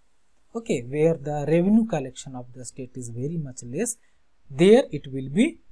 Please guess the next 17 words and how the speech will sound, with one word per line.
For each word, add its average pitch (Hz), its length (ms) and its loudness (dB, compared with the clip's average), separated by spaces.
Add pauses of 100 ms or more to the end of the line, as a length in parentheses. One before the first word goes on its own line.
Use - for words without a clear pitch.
ninety 165 540 0
is 143 120 -10
to 175 120 -6
ten, 117 320 -10
means 156 240 -8
ninety 147 500 -4 (320)
percent 135 400 -10
will 131 220 -12
be 262 240 -2 (400)
taken 160 440 -2
care 135 160 -6
by 127 200 -12
the 123 160 -14
central 147 440 -8
government, 147 400 -8
whereas 123 420 -14
the 147 120 -18